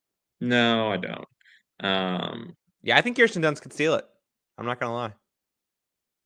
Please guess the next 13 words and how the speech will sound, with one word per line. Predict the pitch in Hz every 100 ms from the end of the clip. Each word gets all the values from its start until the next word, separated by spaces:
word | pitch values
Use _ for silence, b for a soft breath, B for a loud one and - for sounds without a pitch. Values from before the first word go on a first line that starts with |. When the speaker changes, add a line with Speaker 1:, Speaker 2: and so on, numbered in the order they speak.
| _ _ _ _ _ _ _ _ _
Speaker 1:
Yeah, | - 196 113 101
I | 127
mean, | 165
I | 185 254 403
would | 247
like | 117 117
that. | 110 127
I | 117
would | 139
like | 131 123
to |
see | - 120
that. | 113 110